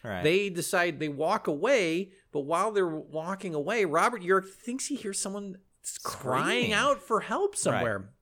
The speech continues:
Speaker 2: Slips through a back door, finds the door that we saw
Speaker 1: The big
Speaker 2: earlier
Speaker 1: metal door.
Speaker 2: that Frank Fontana was in front of with, uh, uh,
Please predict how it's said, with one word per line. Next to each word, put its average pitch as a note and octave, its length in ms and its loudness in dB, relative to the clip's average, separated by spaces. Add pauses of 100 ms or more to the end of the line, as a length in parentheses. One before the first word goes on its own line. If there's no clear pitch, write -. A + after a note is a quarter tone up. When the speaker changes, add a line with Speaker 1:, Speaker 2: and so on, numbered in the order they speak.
Speaker 2:
Slips - 380 2
through A3 180 6
a E3 40 6
back F#3 360 2
door, F3+ 400 4 (500)
finds A#3 400 0
the F#3 140 2
door D3+ 760 4 (220)
that C#3 100 -4
we D3+ 100 0
saw E3 240 2
Speaker 1:
The F3 140 -4
big G3 40 6 (140)
Speaker 2:
earlier E3+ 80 6
Speaker 1:
metal - 200 6
door. F#2+ 400 -2
Speaker 2:
that B2+ 120 -8
Frank G3 200 0
Fontana G3 460 2
was C#3 180 0
in B2+ 100 -6
front A2+ 220 -4
of B2+ 120 -4
with, B2+ 280 -2
uh, A#2+ 300 0 (100)
uh, A#2 280 -2